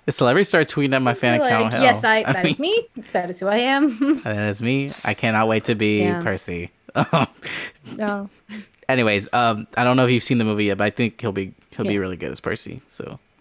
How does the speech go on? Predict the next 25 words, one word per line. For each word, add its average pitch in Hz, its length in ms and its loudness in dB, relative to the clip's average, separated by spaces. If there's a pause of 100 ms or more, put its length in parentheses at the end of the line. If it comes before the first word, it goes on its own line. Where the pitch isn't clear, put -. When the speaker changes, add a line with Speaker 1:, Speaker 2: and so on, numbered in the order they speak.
(560)
Speaker 1:
that's - 160 -10
cool. - 260 -8 (260)
But 120 300 0 (960)
anyways, 101 460 -4 (680)
naturally 170 560 2
though, 120 360 4
Harry 123 340 2
is 110 100 0
wondering, 110 600 -2 (200)
the 113 180 -8
big 117 200 0
question 113 280 -4
on 104 60 -4
his 98 120 -8
head 101 120 -2
is 98 120 -4
how 117 160 0
the 120 100 -2
fuck 113 320 -2
did 107 100 -4
he 104 80 -4
burn 104 260 -2
up 101 140 -4
Quirrell? - 360 0
Speaker 2:
Mm. - 180 -8